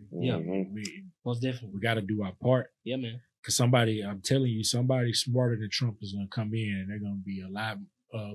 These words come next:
Speaker 3: more crafty in their, in their ways of moving. And the stuff that he's doing out in, in the open, somebody's gonna be able to do it in a different way in private, and they're gonna be able to get away with a lot of stuff. So,
Speaker 2: Y'all feel any energy picking up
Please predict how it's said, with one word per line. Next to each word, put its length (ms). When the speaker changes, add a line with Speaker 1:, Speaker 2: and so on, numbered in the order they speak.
Speaker 3:
more 140
crafty 600
in 100
their, 300
in 80
their 120
ways 420
of 100
moving. 380
And 400
the 60
stuff 260
that 100
he's 160
doing 240
out 200
in, 320
in 200
the 80
open, 400
somebody's 380
gonna 100
be 120
able 120
to 60
do 300
it 180
in 100
a 40
different 360
way 260
in 100
private, 460
and 80
they're 80
gonna 100
be 120
able 100
to 60
get 100
away 220
with 140
a 20
lot 240
of 60
stuff. 320
So, 220
Speaker 2:
Y'all 260
feel 260
any 320
energy 420
picking 260
up 160